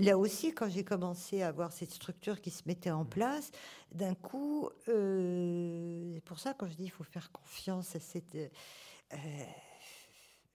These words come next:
Speaker 1: à l'inconscient, l'imaginaire, à la part de mémoire et d'oubli mêlés.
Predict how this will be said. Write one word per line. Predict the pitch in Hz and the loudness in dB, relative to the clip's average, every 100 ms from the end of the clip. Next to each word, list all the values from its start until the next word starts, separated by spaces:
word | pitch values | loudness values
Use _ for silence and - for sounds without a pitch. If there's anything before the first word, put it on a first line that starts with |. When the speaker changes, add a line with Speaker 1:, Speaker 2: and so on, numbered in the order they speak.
| _ _ 165 | _ _ 0
Speaker 1:
à | |
l'inconscient, | 185 180 185 180 - - 208 | 2 0 -2 -4 -2 0 2
l'imaginaire, | 202 190 190 170 185 196 202 202 185 | 4 4 4 4 4 6 6 6 4
à | 180 | 4
la | 175 | 2
part | 175 196 165 | 4 2 2
de | 180 | 2
mémoire | 185 190 196 196 | 4 6 6 6
et | 190 | 4
d'oubli | 170 170 175 185 | 2 4 6 8
mêlés. | 175 175 254 | 8 8 8